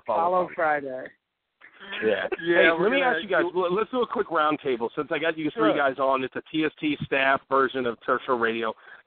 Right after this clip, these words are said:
Speaker 1: Some simple questions. Number one, we talked about health, and I think, to me, that may be the biggest thing for the Rams is because they're so thin, this is not a deep team, uh, outside of defensive line, that they can't really afford injuries anywhere. The, I think, obviously, the,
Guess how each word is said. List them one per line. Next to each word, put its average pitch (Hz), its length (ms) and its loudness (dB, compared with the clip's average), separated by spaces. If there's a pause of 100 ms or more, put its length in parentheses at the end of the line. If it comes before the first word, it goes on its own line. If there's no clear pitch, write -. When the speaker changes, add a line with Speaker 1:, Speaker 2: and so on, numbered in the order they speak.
Speaker 1:
Some 202 200 0
simple 196 260 0
questions. 117 480 -2
Number 160 220 2
one, 113 300 -4 (340)
we 170 140 -2
talked 214 260 -2
about 143 200 0
health, 107 280 -2
and 110 120 -8
I 127 120 -2
think, 165 220 -2 (220)
to 160 60 0
me, 165 400 0 (320)
that 170 220 2
may 170 220 2
be 139 240 0
the 120 100 -4
biggest 139 380 -4
thing 131 180 -4
for 139 60 -4
the 117 80 -2
Rams 117 320 -2
is 120 160 -10
because 147 320 0
they're 139 120 0 (140)
so 143 220 2
thin, 123 200 0
this 120 180 -4
is 131 180 -6
not 139 240 4
a 151 80 2
deep 131 280 -4 (140)
team, 107 260 -6 (400)
uh, 123 40 2
outside 120 580 2
of 120 100 -8
defensive 117 480 -4
line, 107 300 0 (240)
that 131 140 0
they 165 100 2
can't 175 240 -2
really 143 240 0
afford 131 420 -2
injuries 117 420 -2
anywhere. 98 400 -8 (340)
The, 160 80 2 (240)
I - 180 0
think, 196 200 2 (140)
obviously, 151 680 0
the, 139 180 -2